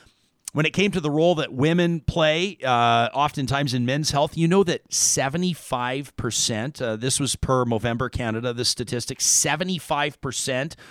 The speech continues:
of men's annual physicals in Canada were booked by women. Isn't that wild? Seventy-five percent were booked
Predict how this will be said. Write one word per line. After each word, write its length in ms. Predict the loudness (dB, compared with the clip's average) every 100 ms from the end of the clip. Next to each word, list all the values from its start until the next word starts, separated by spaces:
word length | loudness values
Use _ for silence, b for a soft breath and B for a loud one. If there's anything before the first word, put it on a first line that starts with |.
| B B B
of 220 | -2 0
men's 640 | 0 2 2 2 2 0 -4 b b
annual 540 | -2 0 0 2 2 0
physicals 1040 | -4 -2 0 0 -2 0 0 2 0 -2 -6 _
in 180 | -2 0
Canada 560 | 0 0 0 0 0 -2 b b
were 240 | 2 2
booked 760 | 0 4 6 6 4 -2 -8 -8 _ _ _ _ _ _
by 180 | 0 2
women. 460 | 2 0 -2 -6 -14 _ _ _ _ _ _ _ -2
Isn't 200 | 4 4
that 200 | 4 0
wild? 560 | -2 0 2 2 0 -4
Seventy-five 1120 | 0 4 4 4 2 0 0 0 2 2 0
percent 420 | 0 2 0 0
were 120 | 0 -2
booked 520 | 4 4 4 -2